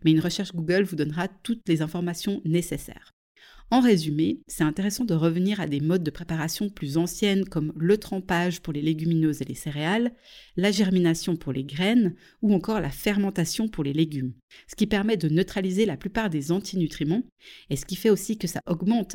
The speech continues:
la biodisponibilité du nutriment essentiel et ça permet aussi d'améliorer la digestibilité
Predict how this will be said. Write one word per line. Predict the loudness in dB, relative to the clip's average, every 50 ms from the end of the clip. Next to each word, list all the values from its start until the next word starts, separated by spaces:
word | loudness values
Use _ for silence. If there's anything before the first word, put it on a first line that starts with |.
| -12 _ -6
la | -6 -6
biodisponibilité | -6 -2 0 0 0 0 -2 -6 -2 0 0 0 0 0 0 -2 -2 -2 -4 -4
du | -4 -4 -4 -2
nutriment | 0 0 0 0 0 -2 0 0 2 0
essentiel | 0 -2 -6 -8 -10 -6 -2 0 2 2 0 0 -2 -8 _ _ _ _
et | -4
ça | 0 0 -2
permet | -2 -2 -2 0 0 -2
aussi | -2 -2 -4 -4 -4
d'améliorer | -2 0 2 2 4 2 2 2 2 0 2 2 2 0 0 0
la | 0 0 2
digestibilité | 0 -2 -4 -2 -2 -2 -2 -4 -6 -12 -12 -8 -6 -4 -4 -4 -2 0 -2 -2 -2 -4